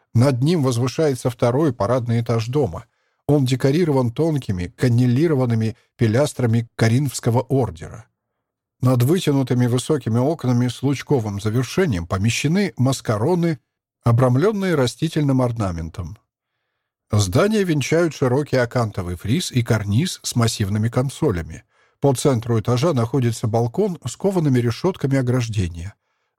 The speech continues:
Справа к зданию примыкает резная деревянная веранда, выходящая в небольшой сад. Интерьер парадной хорошо сохранился.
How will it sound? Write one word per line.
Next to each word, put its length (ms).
Справа 480
к 80
зданию 480
примыкает 580
резная 500
деревянная 560
веранда, 600
выходящая 680
в 60
небольшой 480
сад. 360
Интерьер 560
парадной 480
хорошо 400
сохранился. 800